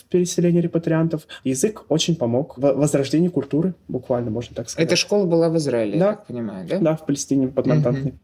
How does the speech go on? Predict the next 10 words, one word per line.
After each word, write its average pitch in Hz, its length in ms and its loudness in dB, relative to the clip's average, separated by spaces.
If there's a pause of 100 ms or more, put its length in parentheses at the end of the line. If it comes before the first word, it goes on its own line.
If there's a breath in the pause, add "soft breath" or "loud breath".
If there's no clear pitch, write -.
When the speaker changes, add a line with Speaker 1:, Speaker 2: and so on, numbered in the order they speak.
(120)
Speaker 1:
Она 147 220 0
называлась 123 640 2
Хавив, 147 260 2 (180)
она 131 180 0
была 135 200 2
в 127 60 0
маленьком 135 340 0
городке 123 380 -2
Ришон 131 360 0
Лецион. 110 460 -4